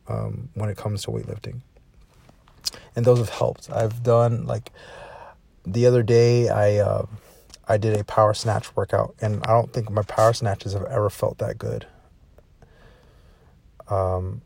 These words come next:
I used to just kinda do 'em just because I felt it was a good variation to do, but I never got,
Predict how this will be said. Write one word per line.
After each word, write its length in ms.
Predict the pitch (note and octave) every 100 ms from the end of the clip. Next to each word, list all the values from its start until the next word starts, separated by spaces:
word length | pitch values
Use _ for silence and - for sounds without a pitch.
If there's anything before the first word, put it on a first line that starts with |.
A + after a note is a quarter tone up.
| -
I 60 |
used 220 | C3+ E3+ -
to 80 |
just 360 | D#3 D3 - -
kinda 560 | - D3 C3+ A#2 E2 - _ _ _ _ _ _ _ A2+
do 240 | A#2+ B2
'em 180 | B2+ B2
just 200 | A2+ -
because 640 | A#2 - A2 A2 G#2 G2+
I 140 | - G#2
felt 260 | - A2
it 60 | A2+
was 180 | G#2 G2
a 160 | G2+
good 240 | F#2+ A2 G2+
variation 540 | G2+ G#2 G2 A2 A#2+
to 80 | G#2+
do, 180 | A#2+ A#2+
but 120 | A2
I 40 |
never 280 | G#2 A#2 D#3
got, 260 | D3 C#3